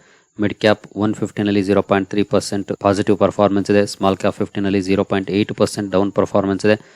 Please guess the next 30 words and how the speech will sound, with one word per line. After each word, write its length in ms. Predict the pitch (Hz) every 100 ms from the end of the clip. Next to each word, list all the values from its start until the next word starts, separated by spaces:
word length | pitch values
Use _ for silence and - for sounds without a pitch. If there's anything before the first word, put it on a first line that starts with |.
| _ -
ಸ್ಮಾಲ್ 280 | - 107 101
ಕ್ಯಾಪ್ 240 | 101 -
ಟೂ 60 | 101
ಫಿಫ್ಟೀನ್ 380 | 101 - 101
ಅಲ್ಲಿ 180 | 98 113 113
ಜೀರೋ 220 | 104 98
ಪಾಯಿಂಟ್ 300 | - 101 -
ಟೂ 80 | 123
ಒನ್ 200 | 117 107
ಪರ್ಸೆಂಟ್ 400 | 104 98 110 101
ಡೌನ್ 200 | 98 98
ಪರ್ಫಾರ್ಮೆನ್ಸ್ 520 | 95 87 92 87 87
ಇದೆ. 60 | 92
ಅಂದ್ರೆ 300 | 120 123 - 120
ಇವತ್ತು 460 | 127 - 113 - _ -
compare 360 | 113 139 127
to 60 | 139
large 340 | 107 101 -
cap 160 | 123 -
and 220 | 113 -
small 240 | 110 104 110
cap, 120 | 104 - 123 113
mid 160 | -
cap 220 | 127 117
ಚೆನ್ನಾಗಿ 260 | - 101 -
ಪರ್ಫಾರ್ಮ್ 280 | - 101 92
ಮಾಡಿದೆ. 260 | 90 85 - _ _
ಜೊತೆಗೆ 280 | 135 143 135
compare 400 | 123 113 127 120
to 60 | 123